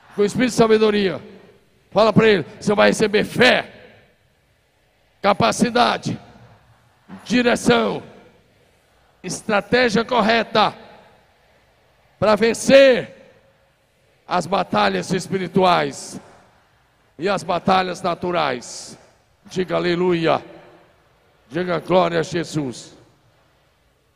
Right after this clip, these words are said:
Como o tempo tá acabando, eu só vou mencionar agora. Segundo Crônicas vinte, de um a trinta. Três exércitos três nações vieram para invadir a Judéia, para destruir Jerusalém.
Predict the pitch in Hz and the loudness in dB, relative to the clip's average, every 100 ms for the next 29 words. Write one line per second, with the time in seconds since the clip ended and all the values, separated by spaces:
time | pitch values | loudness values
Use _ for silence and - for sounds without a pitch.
0 | _ 175 180 175 185 165 180 165 160 160 | _ -8 -8 -4 -4 -4 -6 -8 -8 -8
1 | 175 170 180 165 190 190 175 190 170 160 | -8 -8 -8 -8 -8 -10 -10 -10 -8 -8
2 | 151 143 143 113 - - _ - 180 196 | -10 -8 -10 -10 -16 -20 _ -12 -6 -4
3 | 175 170 196 185 170 - 139 - - - | -4 0 0 0 -4 -8 -12 -12 -20 -20
4 | - 185 202 175 165 160 180 180 170 180 | -10 -6 -6 -8 -12 -8 -6 -4 -6 -8
5 | 175 156 - 113 - _ _ _ _ _ | -8 -10 -12 -14 -16 _ _ _ _ _
6 | _ _ _ _ _ _ _ _ _ _ | _ _ _ _ _ _ _ _ _ _
7 | _ _ _ _ - 185 202 196 190 175 | _ _ _ _ -4 0 0 0 -4 -2
8 | 185 170 - - 127 - - _ _ _ | -4 -4 -8 -12 -18 -18 -20 _ _ _
9 | _ - 190 190 185 165 - 185 139 170 | _ -4 0 0 -2 -6 -6 -8 -6 -4
10 | 170 165 165 156 151 143 160 156 160 135 | -4 -4 -6 -6 -8 -8 -10 -10 -10 -10
11 | 143 135 120 101 - _ _ _ 160 156 | -8 -8 -12 -16 -20 _ _ _ -6 -6
12 | 165 - 170 180 170 165 156 139 143 139 | -6 -8 -8 -8 -8 -8 -10 -8 -8 -6
13 | 135 107 | -8 -12